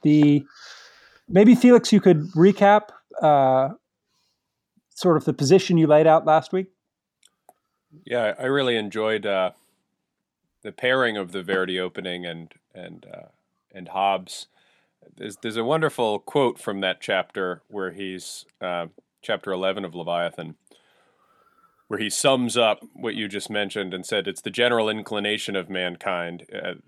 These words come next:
Speaker 2: is a restless desire for power after power that ceaseth only in death." Um,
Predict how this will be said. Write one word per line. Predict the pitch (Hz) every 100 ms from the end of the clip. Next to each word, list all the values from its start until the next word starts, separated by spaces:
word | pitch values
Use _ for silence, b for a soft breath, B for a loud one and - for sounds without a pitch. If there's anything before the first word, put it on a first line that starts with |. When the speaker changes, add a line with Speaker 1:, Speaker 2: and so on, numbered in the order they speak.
| _ - -
Speaker 2:
is | 101 95 101 98
a | 92
restless | 95 120 - 117 107 -
desire | 107 104 98 101 95
for | 101
power | 92 104 95 95 92
after | 90 - 92
power | - 92 90 87 85 _ _
that | - 92
ceaseth | - 107 - 98 -
only | 98 92 90
in | 85 82
death." | - 82 73 - - _ _ _ _ _ _
Um, | 90 82 80